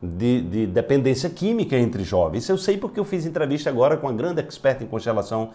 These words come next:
familiar mostrando isso. Então, é muito importante que os pais entendam que os seus problemas são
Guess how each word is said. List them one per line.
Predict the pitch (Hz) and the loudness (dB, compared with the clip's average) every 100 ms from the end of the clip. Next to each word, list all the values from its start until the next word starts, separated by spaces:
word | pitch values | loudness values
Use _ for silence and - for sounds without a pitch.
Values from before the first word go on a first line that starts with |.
| - - | -16 -4
familiar | - 113 107 101 107 | 0 2 2 6 6
mostrando | 117 117 127 123 | 6 0 -2 0
isso. | 110 - | 0 -2
Então, | 120 143 147 147 - - | 2 4 4 2 -14 -2
é | 139 | 0
muito | 151 202 208 | 2 2 2
importante | 175 131 151 151 | 2 2 0 0
que | 151 | -2
os | - - | -4 -2
pais | - 160 165 127 92 - - - - - | 2 4 4 2 -2 -8 -14 -20 -10 -2
entendam | 139 139 180 202 185 135 113 | -2 2 4 4 4 2 0
que | 123 | -2
os | 120 | -2
seus | 135 123 | -2 -4
problemas | - 107 98 147 151 | 0 2 2 2 0
são | 151 170 170 190 | 0 0 2 0